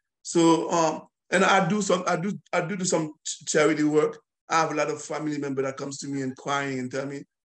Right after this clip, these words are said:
and I see the, I see them, them because my goal is not just to make money. Money, making money is good, but making sure that somebody feel, feel happy, making sure that you made a difference in somebody's life,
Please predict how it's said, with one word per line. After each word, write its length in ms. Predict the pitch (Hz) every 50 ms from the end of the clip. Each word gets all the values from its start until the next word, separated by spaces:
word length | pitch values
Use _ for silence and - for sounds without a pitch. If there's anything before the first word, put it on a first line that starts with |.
| _ _ -
and 100 | 156 180
I 60 | 208
see 180 | 208 - -
the, 140 | 190 175 175 -
I 60 | 190 196
see 160 | - - 220
them, 200 | 190 202 156 - - _ _ _ _ _
them 240 | - 202 202 - 151
because 420 | 151 151 170 160 156 - - - _ _ _ _ _ _ _ _ _ _ _ -
my 220 | 147 170 202 233
goal 200 | 220 185 180 175
is 120 | 170 156
not 180 | 151 160 156 131
just 180 | 139 143 - -
to 60 | 156
make 120 | 139 -
money. 280 | - 143 147 143 131 123 123
Money, 220 | 156 196 233 208
making 280 | 180 180 208 202 240 220
money 200 | 202 190 175 156
is 120 | 151 123
good, 260 | 120 165 190 160 139 - - _ _ _ _ _ _
but 200 | - 156 151 165
making 360 | 175 190 196 196 220 220 208
sure 340 | 185 - - - 202 196 185
that 180 | 165 151 147 -
somebody 400 | - 156 156 156 151 143 143 131
feel, 280 | - - 147 143 - - - _ -
feel 200 | - 165 151 127
happy, 480 | 135 147 143 143 - - 123 104 104 - _ _ _ _ _ _ _
making 280 | - 151 165 175 202 196
sure 200 | - - 185 160
that 280 | 151 151 143 147 - - - _
you 140 | - 156 160
made 200 | 156 165 170 156
a 80 | 143 123
difference 640 | 143 185 185 - 147 139 131 127 - - - _ _ _ _ _ _ _ _
in 100 | 139 139
somebody's 520 | 131 - 147 139 139 143 139 127 117 110 120
life, 380 | 127 139 143 131 127 - -